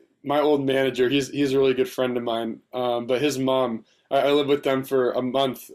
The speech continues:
or no, actually a whole summer a couple years ago, and she's been to several of his week-long meditations, and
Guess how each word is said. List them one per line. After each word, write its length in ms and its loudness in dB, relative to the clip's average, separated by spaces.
or 60 -2
no, 160 2
actually 300 0
a 140 2
whole 160 0
summer 500 -2
a 60 -12
couple 260 -2
years 260 4
ago, 140 4
and 140 0
she's 180 2
been 220 0
to 80 2
several 360 0
of 80 -4
his 200 0
week-long 400 -2
meditations, 680 0
and 180 -6